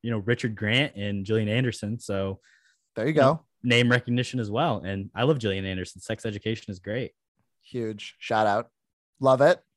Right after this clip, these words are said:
Speaker 2: Um, for me, I'm also going Robin Robin.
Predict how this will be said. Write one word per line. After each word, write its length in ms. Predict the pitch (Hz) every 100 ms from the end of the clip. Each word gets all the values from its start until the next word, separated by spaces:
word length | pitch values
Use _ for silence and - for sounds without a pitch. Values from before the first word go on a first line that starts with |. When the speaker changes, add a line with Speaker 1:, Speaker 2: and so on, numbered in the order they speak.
| _ _ _
Speaker 2:
Um, 600 | 151 156 151 151 147 131
for 180 | 127 151
me, 420 | 156 180 240 294 _ _ _ _ _ _ -
I'm 120 | 139
also 280 | 151 165 202
going 280 | 165 185 185
Robin 360 | 175 170 175 180
Robin. 420 | 165 165 220